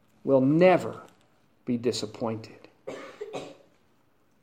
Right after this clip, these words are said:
The women who went to the tomb that first Easter morning forgot those words and promises,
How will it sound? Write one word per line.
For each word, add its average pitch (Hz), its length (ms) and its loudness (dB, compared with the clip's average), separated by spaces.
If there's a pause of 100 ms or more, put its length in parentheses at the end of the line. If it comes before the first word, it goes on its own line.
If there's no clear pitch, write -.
(560)
The 170 100 6
women 240 320 12
who 233 100 12
went 240 240 10
to 240 100 8
the 214 80 12
tomb 247 440 12
that 214 340 4
first 262 320 10
Easter 247 400 10
morning 233 420 12
forgot 247 640 10
those 190 340 12
words 190 400 10
and 160 220 6
promises, 196 880 4